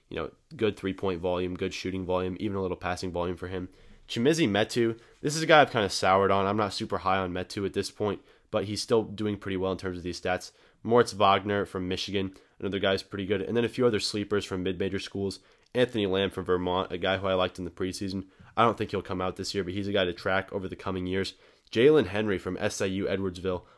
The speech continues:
Honestly, had never heard of him before doing some research with these stats, but he grades out pretty well in terms of these indicators. And Zach Thomas from Bucknell, a guy who's a pretty good passer, shooter, and rebounder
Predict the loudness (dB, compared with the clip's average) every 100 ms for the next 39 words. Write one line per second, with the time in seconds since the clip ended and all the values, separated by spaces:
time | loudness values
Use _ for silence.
0 | _ 2 2 2 -2 0 2 2 2 0
1 | 0 -2 -4 -6 _ _ -6 0 2 0
2 | -4 -4 -2 -2 -2 -4 -2 -4 -6 -8
3 | -10 -6 -2 -2 -4 -8 -6 0 2 2
4 | 0 0 -4 2 2 0 -6 _ -12 -6
5 | -4 -4 -4 -4 -4 0 0 -2 -8 _
6 | _ -8 0 2 0 -2 -4 -4 -6 -6
7 | -4 -4 -4 -4 -4 -10 _ -6 0 2
8 | 0 -2 -4 -4 -6 -4 -2 -2 -6 -4
9 | -4 -4 -4 -4 -2 -2 0 -4